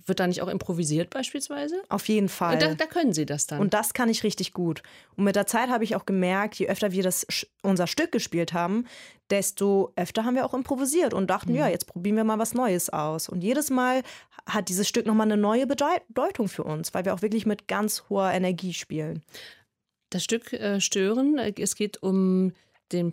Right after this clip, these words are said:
Speaker 1: Platz der Frau in der Gesellschaft, es geht um Sexismus. Was erfahren Sie da?
Speaker 2: Und zwar ist es halt so, dass wir letztendlich Geschichten erzählen aus unserem Leben, um diese mit anderen zu teilen und zu zeigen, "Hey, du bist da auch nicht alleine, mir ist sowas Ähnliches auch schon mal passiert."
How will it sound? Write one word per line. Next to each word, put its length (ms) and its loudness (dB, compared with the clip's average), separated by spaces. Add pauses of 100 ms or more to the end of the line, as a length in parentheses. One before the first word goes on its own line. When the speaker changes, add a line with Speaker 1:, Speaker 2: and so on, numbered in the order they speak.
(120)
Speaker 1:
Platz 260 -2
der 80 -4
Frau 420 -2
in 100 0
der 100 0
Gesellschaft, 560 -2
es 100 -4
geht 180 -4
um 100 -2
Sexismus. 1040 -2
Was 200 -4
erfahren 560 -4
Sie 160 -6
da? 340 -6
Speaker 2:
Und 180 -2
zwar 460 0
ist 120 -2
es 140 -4
halt 180 0
so, 320 2
dass 300 -2
wir 120 2
letztendlich 540 -2
Geschichten 420 -2
erzählen 440 0
aus 140 0
unserem 340 2
Leben, 360 4 (340)
um 180 2
diese 240 2
mit 160 2
anderen 300 0
zu 120 0
teilen 440 2
und 160 -2
zu 80 -6
zeigen, 500 0
"Hey, 260 2
du 100 -2
bist 180 -2
da 40 -2
auch 200 0
nicht 240 0
alleine, 440 4
mir 140 4
ist 140 0
sowas 280 -2
Ähnliches 460 0
auch 160 -2
schon 160 -2
mal 140 0
passiert." 480 -4